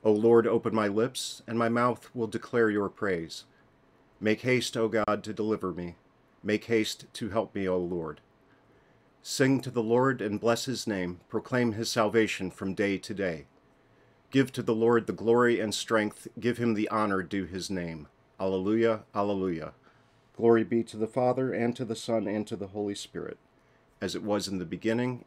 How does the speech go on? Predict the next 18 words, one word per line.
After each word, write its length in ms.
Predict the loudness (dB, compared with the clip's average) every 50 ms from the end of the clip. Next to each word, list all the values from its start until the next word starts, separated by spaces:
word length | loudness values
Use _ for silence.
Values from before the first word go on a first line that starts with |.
| _ _
is 280 | -4 -2 -2 -2 -2 -4
now, 260 | -2 -2 -2 -2 -2
and 220 | -4 -4 -4 -4 -2
will 160 | -2 -2 -2
be 180 | -2 -4 -4
forever. 640 | -4 -6 -6 -4 -4 -2 -4 -4 -4 -4 -6 -6 -6 -12 -12
Amen. 460 | -10 -8 -6 -6 -6 -8 -8 -10 -14 -16 _ _ _ _ _ _ _ _ _ _ _ _
Praise 340 | 4 6 6 6 6 2 -2
to 140 | -6 -4
you, 180 | 0 0 2 2
O 100 | 0 0
Christ. 600 | -2 -2 0 0 0 0 -2 -6 -10 -14 -16 -20 _ _ _ _ _ _ _ -6
O 100 | -6 -6
come, 400 | -6 -2 0 0 0 2 0 0
let 140 | 0 0 0
us 200 | 0 -2 -4 -6
worship 380 | -6 -6 -6 -6 -10 -12 -14
him. 240 | -14 -14 -16 -16 -18